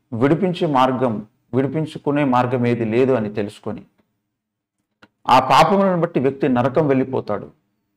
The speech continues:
ఆ నరకం నుంచి తప్పించుకునేటువంటి శక్తి మనిషికి లేదు. దేవుడు యేసుక్రీస్తు ప్రభు ఈ లోకంలోనికి వచ్చి, తను మరణించి చనిపోయి తిరిగి లేచాడు, ఆయన రక్తాన్ని కార్చాడు చనిపోవడానికి ముందు.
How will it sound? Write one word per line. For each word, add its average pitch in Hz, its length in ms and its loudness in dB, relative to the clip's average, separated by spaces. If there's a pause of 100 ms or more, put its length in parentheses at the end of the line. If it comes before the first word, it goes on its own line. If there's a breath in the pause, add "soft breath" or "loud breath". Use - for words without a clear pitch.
(360)
ఆ 127 40 4
నరకం 170 360 6
నుంచి 185 200 -2
తప్పించుకునేటువంటి 160 920 -2
శక్తి 139 300 -6
మనిషికి 127 500 0
లేదు. 113 340 -4 (1400)
దేవుడు 151 720 4
యేసుక్రీస్తు 151 580 -2
ప్రభు 104 420 -6 (360)
ఈ 135 100 4
లోకంలోనికి 143 680 2
వచ్చి, - 280 -10 (720)
తను 127 140 2
మరణించి 131 680 0 (180)
చనిపోయి 123 320 -2
తిరిగి 117 280 -6
లేచాడు, 104 420 -10 (1000)
ఆయన 127 180 2
రక్తాన్ని 147 440 4
కార్చాడు - 460 -4 (760)
చనిపోవడానికి 117 640 0
ముందు. 104 180 -12